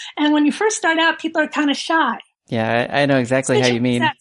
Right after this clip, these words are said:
Speaker 1: small, you know, they're shy and all that. So I just ask a question, "Oh, what would you like to ferment next?" And that's actually how we started doing the group projects is, you know, people say, "Well, I'd love to learn this." I go, "Oh, so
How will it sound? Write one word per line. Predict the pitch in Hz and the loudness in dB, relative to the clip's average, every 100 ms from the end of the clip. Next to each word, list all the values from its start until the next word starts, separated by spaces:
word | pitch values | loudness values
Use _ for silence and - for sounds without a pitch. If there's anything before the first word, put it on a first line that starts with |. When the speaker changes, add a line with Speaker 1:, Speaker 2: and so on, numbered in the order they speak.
| _ | _
Speaker 1:
small, | 330 302 226 233 | -2 0 0 -2
you | 254 | -4
know, | 254 | -2
they're | 285 269 254 | -2 -2 -4
shy | - 277 277 262 | -2 2 2 2
and | 262 | 0
all | 247 254 | 0 2
that. | 262 254 | 0 0
So | 269 | 0
I | 262 269 | 2 2
just | 294 - | 0 0
ask | 269 269 233 | 0 0 0
a | 294 | -8
question, | - 320 311 285 | -4 -2 -2 -2
"Oh, | 403 | 2
what | 480 480 | 4 4
would | 427 | 4
you | 427 | 4
like | 392 | 2
to | 381 | -2
ferment | - 339 311 - | -4 -4 -4 -2
next?" | 294 240 - - - - | -2 -4 -10 -20 -20 -6
And | 302 | 0
that's | 349 427 | 2 2
actually | 359 370 339 | 0 0 0
how | 285 302 | 0 0
we | 294 | -2
started | - 294 247 | -4 -4 -2
doing | 277 | -2
the | 254 | -2
group | 226 269 254 - | -4 -6 -8 -2
projects | 302 294 - 220 233 | 0 0 -2 -10 -10
is, | 240 208 440 415 | -10 -10 -10 -4
you | |
know, | 254 240 226 - - - | -2 -2 -4 -12 -20 -4
people | 285 294 | -2 -2
say, | - 269 | -2 -2
"Well, | 247 | 0
I'd | 254 330 | 0 0
love | 269 311 | 0 -2
to | 269 | -2
learn | 262 247 | -4 -2
this." | 247 415 | 0 0
I | 359 | 0
go, | 330 | -2
"Oh, | - 571 | 0 0
so | 587 | 2